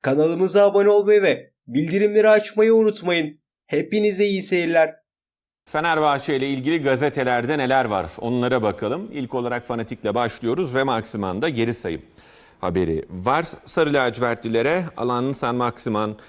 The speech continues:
Speaker 2: transferi konusunda beklenen müjdeli haber geldi. El Ahly forması giyen yirmi yedi yaşındaki hücumcunun gidişine Arabistan'dan onay geldi. Tecrübeli futbolcunun kısa süre içinde İstanbul'a gelmesi bekleniyor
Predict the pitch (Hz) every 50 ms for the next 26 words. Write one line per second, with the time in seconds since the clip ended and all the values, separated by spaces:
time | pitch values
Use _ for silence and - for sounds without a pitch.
0 | _ _ _ - 123 120 120 113 - 120 113 117 117 117 113 110 107 - 117 131
1 | 143 127 123 120 120 127 120 127 123 120 110 95 101 113 123 117 110 113 127 127
2 | 147 175 160 - - - - 110 101 95 123 151 175 151 131 113 120 117 110 101
3 | 90 82 85 - - _ - - - _ _ - - 185 190 190 185 175 170 170
4 | 185 156 151 156 151 - 160 147 139 143 151 156 156 143 139 135 143 139 143 139
5 | 165 156 131 - - 131 117 107 107 - 117 123 117 127 127 123 117 123 131 131
6 | 120 107 101 120 120 117 - - 104 113 147 180 - - - - _ - 131 147
7 | 160 156 156 147 - - 160 147 147 147 139 156 175 190 190 - - 131 131 131
8 | 139 151 156 147 131 120 110 95 87 80 87 143 190 202 190 - - - _ _
9 | - 175 170 165 143 147 156 147 160 156 160 151 151 - 139 - - 131 117 113
10 | 101 107 127 170 185 175 170 - - - - 175 160 147 - - 110 110 - -
11 | 147 - - 123 107 107 117 165 202 185 170 - - _ _ _ - 127 131 -
12 | - - 190 170 160 131 110 104 113 147 180 190 - - - 139 151 139 123 110
13 | 104 101 104 - - 190 190 190 185 117 104 104 117 151 156 151 - - 151 143
14 | 123 117 123 160 202 208